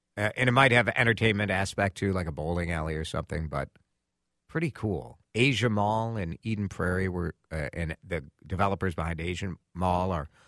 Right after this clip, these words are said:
opening another one of those. So very, very interesting.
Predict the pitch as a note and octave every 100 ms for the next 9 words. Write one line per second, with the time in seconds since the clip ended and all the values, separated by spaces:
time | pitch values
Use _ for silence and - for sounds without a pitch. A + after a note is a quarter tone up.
0 | _ - F#2+ F#2+ F2 D#2+ E2+ E2+ D#2 D2+
1 | D#2 E2+ - C#2+ A2 A#2+ D2+ C#2+ D#2 -
2 | - -